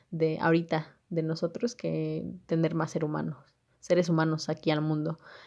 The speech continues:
Este, así que, pues, no, amigos, para, ya para conclusión,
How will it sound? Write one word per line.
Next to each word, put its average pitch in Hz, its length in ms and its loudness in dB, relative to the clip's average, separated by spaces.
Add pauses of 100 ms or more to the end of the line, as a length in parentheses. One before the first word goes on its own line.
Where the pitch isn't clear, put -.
(140)
Este, 185 480 0
así 180 320 0
que, 220 140 4
pues, 208 260 2
no, 240 160 8
amigos, 220 480 6
para, 190 300 6
ya 233 280 8
para 233 400 6
conclusión, 185 880 0